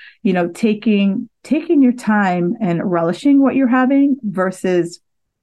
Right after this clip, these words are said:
you know, uh, boozing it up, <laughs> you know, uh, you know, as I wrap up today's episode, I just want to import-, to emphasize the importance of just being mindful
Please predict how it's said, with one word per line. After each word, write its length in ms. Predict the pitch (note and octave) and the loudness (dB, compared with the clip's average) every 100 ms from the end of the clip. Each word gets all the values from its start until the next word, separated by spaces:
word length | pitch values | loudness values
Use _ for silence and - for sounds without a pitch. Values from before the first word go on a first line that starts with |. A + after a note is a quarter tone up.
| _ _ _ _ _ - | _ _ _ _ _ -4
you 180 | F#3+ | -2
know, 300 | F3 E3 E3 E3 - - - _ - F#3+ - _ _ _ _ _ - | 0 0 -2 -8 -20 -20 -20 _ -10 -10 -10 _ _ _ _ _ -6
uh, 320 | F3+ - - - - - _ _ - | -4 -4 -8 -12 -20 -20 _ _ -4
boozing 420 | G3+ A#3 A3 G#3+ | 2 2 2 2
it 120 | F#3 | 0
up, 200 | C#3+ - - | -2 -6 -12
<laughs> 100 | - | -8
you 260 | - E3 G3+ | -4 0 0
know, 380 | F3+ F3 E3+ - | 2 0 0 -2
uh, 140 | G#3 F#3 | -2 0
you 160 | F#3+ | 0
know, 80 | F3 | 0
as 200 | F#3+ F#3+ | 0 0
I 280 | F#3 F3+ F3 - - _ | 2 0 -2 -10 -20 _
wrap 260 | G3 G#3 G#3+ | -2 -2 0
up 140 | G#3+ | -6
today's 480 | - G#3 F#3 F3+ F3 | -4 -4 0 0 0
episode, 420 | - G3 F3+ F#3 | -2 -6 -4 -2
I 80 | F3+ | -2
just 220 | G#3+ A#3 | 0 -2
want 240 | D#4+ E4 - _ - | 0 -2 -4 _ -4
to 120 | A3+ | -2
import-, 420 | G3 - G3 - - - | -2 -4 -8 -8 -16 -4
to 180 | A3 | -2
emphasize 400 | - G#3 - F#3 | 0 -2 -2 -2
the 80 | F3+ | -2
importance 480 | F#3+ - G3+ G#3 A3+ - | -6 -4 -2 0 0 0
of 400 | F#3 F3+ G3+ - | 0 0 -2 -6
just 220 | D4+ D4+ | -8 -2
being 220 | A4 G#4+ | 0 2
mindful 800 | F#4+ G3+ B3+ F3+ - - - G#3+ | 2 2 0 -6 -6 -8 -10 -10